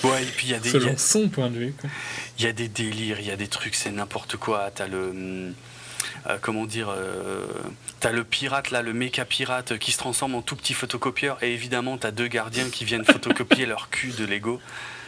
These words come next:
Speaker 1: Classique. Enfin, classique. <laughs>
Speaker 2: Oui, non, je m'attendais pas à
Speaker 1: Non,
Speaker 2: ça, à
Speaker 1: oui,
Speaker 2: ce
Speaker 1: pas
Speaker 2: point-là,
Speaker 1: vraiment.
Speaker 2: hein, franchement.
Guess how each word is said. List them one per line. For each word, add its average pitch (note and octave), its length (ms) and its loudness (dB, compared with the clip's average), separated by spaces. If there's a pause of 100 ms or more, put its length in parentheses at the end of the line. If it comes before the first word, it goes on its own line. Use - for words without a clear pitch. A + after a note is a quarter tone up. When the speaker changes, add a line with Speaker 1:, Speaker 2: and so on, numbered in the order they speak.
(380)
Speaker 1:
Classique. - 500 -2 (880)
Enfin, - 160 2
classique. - 720 2
<laughs> - 680 2
Speaker 2:
Oui, C#4 140 12
non, D#4 180 4
je A3+ 100 8
m'attendais G#3 420 8
pas A#3+ 300 6
à - 20 10
Speaker 1:
Non, F3+ 140 8
Speaker 2:
ça, D#4 80 8
à A3+ 60 8
Speaker 1:
oui, - 100 4
Speaker 2:
ce - 80 0
Speaker 1:
pas E3 80 8
Speaker 2:
point-là, A3 300 6
Speaker 1:
vraiment. F#3 180 6
Speaker 2:
hein, - 20 0
franchement. - 460 2